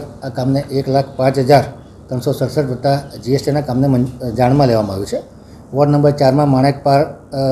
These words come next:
થી ખોડિયા નગર રસ્તા પર પડેલા ભુવાના રિપેરિંગને પણ એક લાખ બાસઠ હજાર બસો છાસઠ વત્તા જી એસ ટીના ખર્ચને જાણમાં લેવામાં આવ્યો છે.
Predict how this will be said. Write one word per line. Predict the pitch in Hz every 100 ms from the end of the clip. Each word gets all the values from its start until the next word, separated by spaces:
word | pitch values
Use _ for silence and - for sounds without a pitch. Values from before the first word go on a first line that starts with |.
| 143 - -
થી | 143 135
ખોડિયા | - 139
નગર | 135 123 131
રસ્તા | 123 143
પર | 135 135
પડેલા | 131 127 135 143 -
ભુવાના | 117 131 139 139 143 - - 120
રિપેરિંગને | 127 139 135 135
પણ | 131 151 160 - - -
એક | 139 139
લાખ | 135 127
બાસઠ | 117 117 143
હજાર | 135 131 139 143 - - - - - -
બસો | 131 151 143
છાસઠ | 139 135
વત્તા | 156 135 135
જી | 127
એસ | 131
ટીના | 139 135 139 - - - - - -
ખર્ચને | 131 127 143 143 - 117
જાણમાં | 123 123 127
લેવામાં | 110 107 104 101
આવ્યો | 104
છે. | - 302 -